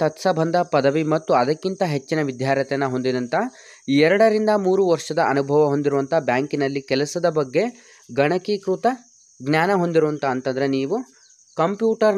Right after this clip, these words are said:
ನಾಲೆಡ್ಜ್ ಹೊಂದಿರುವಂಥ ಅಭ್ಯರ್ಥಿಗಳು ಕನ್ನಡ ಮತ್ತು ಆಂಗ್ಲ ಭಾಷೆಯಲ್ಲಿ ಟೈಪಿಂಗ್ ಅನುಭವವಿರುವಂಥ ಅಭ್ಯರ್ಥಿಗಳಿಂದ ಅರ್ಜಿಗಳನ್ನು ಆಹ್ವಾನಿಸಲಾಗಿರುತ್ತದೆ ಸ್ನೇಹಿತರೆ.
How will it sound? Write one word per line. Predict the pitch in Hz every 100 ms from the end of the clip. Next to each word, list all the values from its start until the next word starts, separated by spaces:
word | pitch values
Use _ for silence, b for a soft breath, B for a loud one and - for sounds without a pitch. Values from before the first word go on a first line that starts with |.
| 180
ನಾಲೆಡ್ಜ್ | 170 175 147
ಹೊಂದಿರುವಂಥ | 151 151 147 147 147 120
ಅಭ್ಯರ್ಥಿಗಳು | 113 131 120 135 196 196
ಕನ್ನಡ | 151 156 175 175
ಮತ್ತು | 147 - 175 127
ಆಂಗ್ಲ | 147 165 160
ಭಾಷೆಯಲ್ಲಿ | 131 127 135 135 165 -
ಟೈಪಿಂಗ್ | 135 147 190 196 - 131
ಅನುಭವವಿರುವಂಥ | 139 139 147 139 131 127 127 147 120
ಅಭ್ಯರ್ಥಿಗಳಿಂದ | 107 139 131 117 117 113 196 233 B B B - 139
ಅರ್ಜಿಗಳನ್ನು | 143 185 180 175 156
ಆಹ್ವಾನಿಸಲಾಗಿರುತ್ತದೆ | 131 127 151 147 143 131 123 120 - 127 120
ಸ್ನೇಹಿತರೆ. | 131 120 -